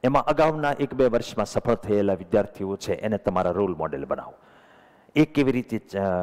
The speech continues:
lesson કરતા હતા, કેવી રીતે class ભરતા હતા, કેવી રીતે કોઈ પણ subject તૈયારી કરતા હતા, કેવું study material વાપરતા હતા, homework કઈ રીતે કરતા હતા, એને imitate કરો, એને role model બનાવો. એની પાસેથી guidance લેશો,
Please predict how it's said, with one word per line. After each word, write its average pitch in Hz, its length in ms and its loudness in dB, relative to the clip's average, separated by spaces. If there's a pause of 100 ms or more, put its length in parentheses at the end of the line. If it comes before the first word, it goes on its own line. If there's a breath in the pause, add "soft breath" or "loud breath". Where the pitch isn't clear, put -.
(340)
lesson 107 340 2
કરતા 98 320 0
હતા, 92 140 0
કેવી 101 260 -2
રીતે 95 180 -6
class - 340 -2
ભરતા 87 260 -2
હતા, 90 180 -4
કેવી 98 260 -2
રીતે 87 300 -6
કોઈ 90 200 -6
પણ 85 140 -8
subject - 480 -2
તૈયારી 90 280 -2
કરતા 87 320 -4
હતા, 85 220 -6 (340)
કેવું 107 220 2
study 104 280 -2
material 90 320 -4
વાપરતા 87 420 -4
હતા, 85 260 -6 (320 loud breath)
homework 123 320 4
કઈ 110 200 0
રીતે 95 200 -8
કરતા 90 320 -6
હતા, 85 260 -14 (240 loud breath)
એને 170 160 2
imitate 180 500 0
કરો, 110 120 2
એને 127 160 2
role 143 200 4
model 104 260 0
બનાવો. 127 300 -4 (600 soft breath)
એની 160 180 2
પાસેથી 143 360 0
guidance 127 440 2
લેશો, 113 300 -2